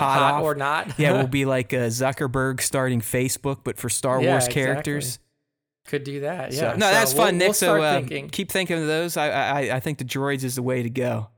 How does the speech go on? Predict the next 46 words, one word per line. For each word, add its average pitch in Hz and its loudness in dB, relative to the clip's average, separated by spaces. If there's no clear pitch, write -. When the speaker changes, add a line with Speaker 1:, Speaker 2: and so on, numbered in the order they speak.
Speaker 2:
Uh, 147 0
Battle 165 4
of 170 0
the 151 2
Speaker 1:
Yeah. - -8
Speaker 2:
Creatures, 143 2
that's 143 -2
a - -8
good 143 -2
one 135 -2
to 127 -2
write 120 -2
down. 110 -4
Speaker 1:
The - -6
Battle 143 2
of 139 -2
the 143 2
Speaker 2:
Yeah, 147 4
Speaker 1:
Creatures. 135 2
Speaker 2:
like 117 0
the 120 0
Reek 151 0
or 131 0
the 113 0
Acklay, 135 0
shit 135 -4
like 123 0
Speaker 1:
Mm-hmm. 120 -10
Speaker 2:
that. 127 0
That'd 127 -4
be 123 -2
a 113 -4
good 117 -4
one. 110 -6
Speaker 1:
Yeah, 151 0
I - 0
Speaker 2:
<laughs> 269 2
Speaker 1:
think 233 0
that's - 0
a - 0
good 185 2
Speaker 2:
Cantina 151 2
Speaker 1:
one 151 0
too, - -6
so 147 0
Speaker 2:
patrons. 135 -4